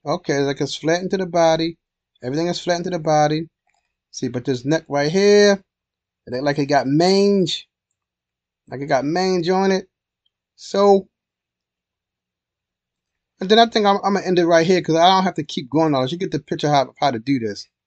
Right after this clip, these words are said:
If you got the picture, if it got s-, bald spots,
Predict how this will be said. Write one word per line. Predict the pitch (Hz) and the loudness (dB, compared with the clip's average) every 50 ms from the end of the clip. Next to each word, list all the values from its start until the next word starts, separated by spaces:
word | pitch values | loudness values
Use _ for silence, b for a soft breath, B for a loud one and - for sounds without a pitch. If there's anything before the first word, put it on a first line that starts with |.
| _ _ _ _ _ _ _ _ _ _ _ _ _ _ _ | _ _ _ _ _ _ _ _ _ _ _ _ _ _ _
If | 127 127 | -10 -10
you | 147 160 | -8 -4
got | 165 170 156 | -4 -4 -4
the | 165 160 | -6 -8
picture, | - - 170 151 - 147 143 143 _ _ _ _ _ | -6 -4 -4 -4 -2 -4 -6 -6 _ _ _ _ _
if | - 113 - 135 | -18 -14 -12 -4
it | |
got | 139 139 131 123 | 0 0 0 0
s-, | 117 - - | -2 -6 -14
bald | - _ _ 160 165 175 180 190 185 | -16 _ _ 4 6 6 6 4 4
spots, | 185 - - 185 185 180 185 185 - - - | 0 -4 0 2 4 4 2 0 -4 -14 -20